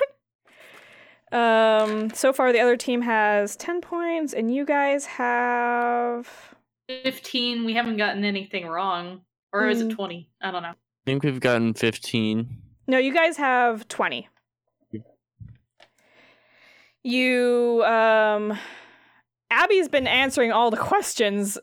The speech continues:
Speaker 1: unfortunately, for my dice rolls.
Speaker 2: Well, you could just have the, the little aliens be fickle and say, "No, you don't get to answer any more questions. I'm picking this guy."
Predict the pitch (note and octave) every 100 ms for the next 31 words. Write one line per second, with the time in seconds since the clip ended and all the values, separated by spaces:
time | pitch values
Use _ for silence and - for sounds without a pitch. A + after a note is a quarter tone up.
0 | _ _ - G#3 G#3+ A3+ A3 A#3 G#3+ G#3
1 | G#3 G#3 F#3+ F#3+ G3+ A#3+ - E3 E3 G3+
2 | G#3 - - _ _ _ - - - A3+
3 | A#3 B3 B3+ C4 C4 F4 E4+ C4+ D#4 -
4 | C#4 C4 A3 A#3+ A#3 G3+ G3 - - G3+
5 | A3 G#3+ G#3 G3+ - _ G3+ G#3+ B3 A3+
6 | A3+ A3+ A#3 A3 G3+ G3+ G3+ G3+ A3+ A#3+
7 | G#3 G#3 G#3 G#3+ G#3+ F4 - - A3 A3
8 | G#3+ C4+ D#4+ C4+ - G3+ G#3 G#3 G3+ F#3+
9 | F3 F3+ - F#3+ G3 F#3+ A3+ C#4+ C4 F#3+
10 | G3+ - F#4 D#4 C#4 C4